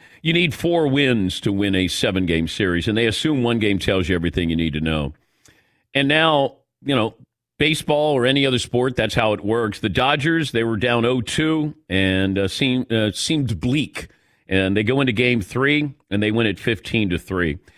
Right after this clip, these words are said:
And maybe it's, you know, possible the pressure was getting to Los Angeles early in the series because it's World Series win or bust, not just World Series or bust. It's World Series win. And anything short of a title will be a disappointment.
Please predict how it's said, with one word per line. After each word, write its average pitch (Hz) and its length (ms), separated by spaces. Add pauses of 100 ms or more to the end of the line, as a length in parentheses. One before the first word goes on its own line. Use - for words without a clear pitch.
(760)
And 170 260
maybe 190 320
it's, - 260 (380)
you 151 100
know, 123 120
possible 156 500
the 107 80
pressure 143 420
was 117 200
getting 131 260
to 127 80
Los 120 300
Angeles 123 460
early 123 280
in 117 80
the 110 80
series 113 460
because 123 320
it's 147 120
World 135 400
Series 123 480 (120)
win 107 640 (240)
or 98 140
bust, 80 340
not 135 160
just 127 200
World 113 300
Series 87 560
or 78 60
bust. 71 340
It's 104 140
World 104 240
Series 85 360
win. 85 300 (260)
And 170 120
anything 175 400
short 143 320
of 104 80
a 104 40
title 117 380
will 95 140
be 95 160
a - 20
disappointment. 87 760